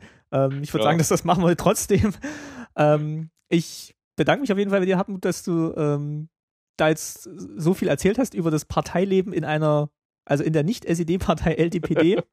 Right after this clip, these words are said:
Speaker 2: <laughs>
Speaker 1: Und,
Speaker 2: Gerne.
Speaker 1: ähm, ja, ich bin gespannt, was da jetzt noch für Kommentare und Fragen kommen. Vielleicht können wir das ja auch mit einem anderen Thema nochmal wiederholen oder beziehungsweise wir, äh, vertiefen das auch gern nochmal. Ähm, ich bedanke mich auf jeden Fall mal bei dir.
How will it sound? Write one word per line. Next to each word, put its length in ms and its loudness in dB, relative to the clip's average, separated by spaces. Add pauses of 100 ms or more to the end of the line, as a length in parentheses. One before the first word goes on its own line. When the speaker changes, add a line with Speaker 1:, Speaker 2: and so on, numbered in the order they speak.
(340)
Speaker 2:
<laughs> 440 -18
Speaker 1:
Und, 380 2
Speaker 2:
Gerne. 300 4 (100)
Speaker 1:
ähm, 60 -8 (100)
ja, 280 4
ich 140 -8
bin 160 0
gespannt, 280 0
was 120 0
da 100 2
jetzt 140 0
noch 80 0
für 120 -2
Kommentare 540 -2
und 300 -4
Fragen 360 0
kommen. 220 -4
Vielleicht 320 4
können 160 0
wir 40 -2
das 140 0
ja 300 4
auch 140 0
mit 120 -4
einem 100 -4
anderen 180 -2
Thema 240 -2
nochmal 680 0
wiederholen 380 2
oder 100 -2
beziehungsweise 540 0 (300)
wir, 60 -2
äh, 200 4
vertiefen 400 -2
das 120 -2
auch 220 -4
gern 160 0
nochmal. 400 0 (1120)
Ähm, 560 2 (240)
ich 120 0
bedanke 260 2
mich 100 0
auf 100 0
jeden 140 0
Fall 100 2
mal 140 0
bei 100 2
dir. 260 -2